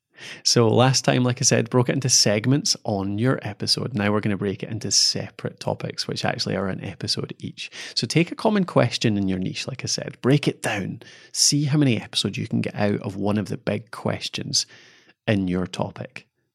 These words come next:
Create a bullet point list around this, okay? Each bullet is an episode, like I described, and then you put a few sub-bullets into each one that outline the contents of that episode itself.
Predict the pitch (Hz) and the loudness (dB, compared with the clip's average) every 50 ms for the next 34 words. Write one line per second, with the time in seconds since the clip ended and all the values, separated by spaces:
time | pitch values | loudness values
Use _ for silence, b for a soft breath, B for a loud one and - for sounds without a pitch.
0 | _ _ _ _ - - - - 135 135 127 127 120 - 120 117 117 - - - | _ _ _ _ -20 -14 -2 2 4 4 4 4 2 2 2 2 2 0 -2 0
1 | 123 117 - - - - - - - - - - - - - 107 117 143 170 175 | 0 0 0 -2 -6 -6 -4 -2 0 0 0 -2 -4 -4 0 2 4 6 6 4
2 | 123 - - - - - - - - - _ _ - - - 123 147 156 - 110 | 4 0 -4 -12 -10 -8 -8 -8 -10 -12 _ _ -6 0 0 0 2 0 -2 -4
3 | - 143 - - 120 123 151 - - 156 - 160 113 95 - - - 131 139 - | -6 -4 0 4 6 6 6 6 4 2 2 4 4 2 0 0 0 2 2 0
4 | - 107 - 123 120 147 - - - - - 127 127 - - 110 110 107 113 107 | -2 -2 -2 0 2 2 2 2 0 0 -2 -2 -2 0 2 4 4 4 4 4
5 | - - - - - 120 104 - - - 113 104 101 110 101 95 92 - - - | 2 -2 -2 0 -2 0 0 2 2 2 2 2 2 0 0 0 0 2 0 0
6 | - - - 123 131 131 123 - - 117 107 110 107 - - - - 185 196 196 | 0 0 2 4 4 4 4 4 2 0 0 -2 -4 -4 -4 -2 0 2 2 4
7 | 196 185 175 B B B B B B - 110 107 - - - 104 101 95 95 - | 2 0 -2 B B B B B B 0 2 2 2 2 0 0 0 0 -2 -4
8 | - - - - 113 110 - 95 98 - - - - - - - _ _ _ - | -6 -6 -4 -4 -4 -6 -6 -6 -6 -6 -4 -4 -4 -4 -4 -8 _ _ _ -10
9 | 92 92 - - - - - - - - - - - - - - - - - - | -8 -4 -4 -4 -4 -4 -8 -10 -8 -6 -6 -6 -6 -6 -4 -2 -2 -2 -2 -4
10 | - - - - | -8 -16 -20 -20